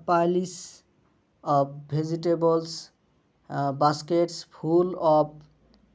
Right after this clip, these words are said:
আহ, fruits and rows of fish and meat stills। আম, আমরা,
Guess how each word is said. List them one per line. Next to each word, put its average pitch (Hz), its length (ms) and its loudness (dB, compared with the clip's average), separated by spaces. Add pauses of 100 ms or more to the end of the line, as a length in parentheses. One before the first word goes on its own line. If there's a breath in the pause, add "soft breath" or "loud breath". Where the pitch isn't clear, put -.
আহ, 139 320 -2
fruits 175 560 -4 (260)
and 143 420 -6
rows 156 560 2 (680)
of 135 300 0 (880)
fish 185 460 -4
and 147 340 -2 (400)
meat 175 720 -2 (280)
stills। - 680 -8 (2250)
আম, 147 540 -2 (1120)
আমরা, 185 680 4